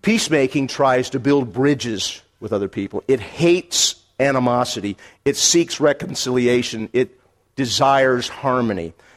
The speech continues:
So the peacemaker uses the only courtesy that an enemy might tolerate, a greeting.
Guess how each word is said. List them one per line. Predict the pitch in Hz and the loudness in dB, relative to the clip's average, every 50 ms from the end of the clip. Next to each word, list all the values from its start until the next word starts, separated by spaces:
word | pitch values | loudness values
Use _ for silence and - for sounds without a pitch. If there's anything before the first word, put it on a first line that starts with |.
| _ _ | _ _
So | - - 113 | -8 -6 -4
the | 113 113 | -4 -4
peacemaker | - - 165 196 - - - 127 123 - 143 131 | -4 -4 -4 -4 -4 -2 -2 -2 -2 -2 -2 -4
uses | 117 139 165 196 208 185 214 196 180 - - - _ _ _ _ _ _ _ _ _ _ - | -2 -2 -2 -2 0 0 0 0 0 0 -4 -6 _ _ _ _ _ _ _ _ _ _ -8
the | 127 131 127 - | -6 -6 -4 -2
only | - 135 147 160 185 202 208 202 208 202 202 190 175 - _ _ _ _ - | 0 0 2 2 2 0 0 0 0 0 0 -2 -4 -8 _ _ _ _ -10
courtesy | - - 165 156 139 131 - - - 113 104 98 98 98 _ _ _ _ _ _ _ - | -4 -2 0 2 2 0 0 -2 -6 -6 -6 -6 -6 -8 _ _ _ _ _ _ _ -2
that | 123 117 113 110 | 0 0 2 2
an | 113 110 113 - - | 0 -2 -4 -4 -4
enemy | 135 139 139 147 139 135 139 139 135 135 123 - _ - | -4 -2 -2 -2 -2 -2 -2 -2 -2 -4 -6 -10 _ -10
might | 107 110 117 120 117 117 110 - - _ _ - | -6 -4 0 0 2 0 0 -2 -6 _ _ -14
tolerate, | - - 117 101 92 85 71 55 60 64 90 _ - _ _ _ _ _ _ _ _ _ _ _ _ _ _ _ _ _ - | -6 -2 0 0 0 0 -4 -8 -10 -12 -14 _ -20 _ _ _ _ _ _ _ _ _ _ _ _ _ _ _ _ _ -10
a | 120 117 | -10 -10
greeting. | 95 117 113 113 117 110 - - 98 - | -8 -6 -4 -4 -4 -4 -6 -10 -12 -12